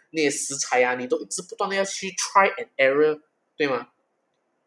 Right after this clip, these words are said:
或者是你要学习投资股票啊，或者是你要成为 designer 啊，或者是一些 software engineering 啊，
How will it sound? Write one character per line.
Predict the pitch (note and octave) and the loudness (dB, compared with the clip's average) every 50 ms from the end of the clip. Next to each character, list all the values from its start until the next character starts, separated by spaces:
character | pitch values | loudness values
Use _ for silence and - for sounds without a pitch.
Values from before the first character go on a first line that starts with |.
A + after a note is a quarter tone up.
| _ _ _ | _ _ _
或 | - D#4 | -2 0
者 | G3+ - | 2 2
是 | A3 - D4 E3 | 2 2 0 0
你 | |
要 | C#3 C#3 F3+ | 2 0 0
学 | F#3+ - - D3+ D3 | -2 0 -2 -2 -2
习 | D3 D#3+ D3+ | -2 -6 -8
投 | - - - C3+ C3+ | -8 -6 -4 -4 -4
资 | - - C#3 - | -4 -6 -8 -8
股 | - - A#2+ A#2 | -8 -8 -10 -10
票 | - - F#3 E3 D#3+ | -6 -4 -2 -2 0
啊， | D#3 C#3+ C3 B2 B2 B2 - _ _ _ _ | -2 -2 -4 -4 -6 -8 -12 _ _ _ _
或 | - - | -4 -4
者 | - C#3 | -2 -2
是 | - - | -6 -4
你 | G3+ D3 | -4 -4
要 | C#3 | -4
成 | C3+ - D3+ | -2 -2 -4
为 | C#3 C#3 C3+ | -4 -6 -6
designer | B2+ B2 B2 B2 B2 C#3+ C#3 C#3 C#3 D#3 E3 D#3 | -10 -12 -10 -6 -2 -2 -2 0 0 0 0 0
啊， | C#3+ C#3 C3+ C3+ C3+ C3 B2+ - _ _ _ _ _ | 0 0 0 -2 -2 -4 -6 -12 _ _ _ _ _
或 | - E3+ | -10 -10
者 | - | -8
是 | - - D#3+ F#3 | -4 -4 -4 -4
一 | F#3 | 0
些 | F3+ D#3+ C3+ | 0 0 0
software | - - - F3 F3+ - - - - | 2 2 2 2 4 4 2 2 2
engineering | C#3 C3+ C3 C#3 D3 C3+ C3+ C3 C#3+ D3+ D3 C#3+ | -2 -6 -6 -8 -4 -2 -2 -2 0 -2 -2 -2
啊， | B2+ A#2+ A#2+ A#2+ A#2+ - | -2 -4 -4 -6 -8 -10